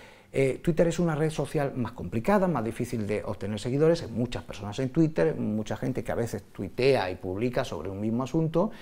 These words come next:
pero es verdad que depende de, del perfil, de quién seas, a qué te dediques y qué es lo que hagas, pues despierta más interés o menos, ¿no? Y, eh, en Twitter, eh,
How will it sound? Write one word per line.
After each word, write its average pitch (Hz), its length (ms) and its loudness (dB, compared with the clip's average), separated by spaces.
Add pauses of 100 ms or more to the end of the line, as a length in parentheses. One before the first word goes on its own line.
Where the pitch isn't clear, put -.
(320)
pero 156 140 6
es 165 40 4
verdad 165 160 4
que 156 120 4
depende 127 440 2
de, 101 200 -2
del 80 220 -6
perfil, 82 360 -8
de 90 140 -14
quién 98 220 -6
seas, 113 420 0
a - 100 -8
qué - 80 -6
te 98 140 -6
dediques 104 400 -2
y 98 60 -6
qué 110 100 -4
es 104 60 -2
lo 104 120 -4
que 110 80 -4
hagas, 107 260 -4
pues - 140 -10 (300)
despierta 107 440 0
más 104 200 -2
interés 107 440 -2 (120)
o 82 100 -4
menos, 78 380 -6
¿no? 131 180 -4 (480)
Y, 233 320 8
eh, 127 280 4
en 123 180 4
Twitter, 151 500 4
eh, 107 300 -6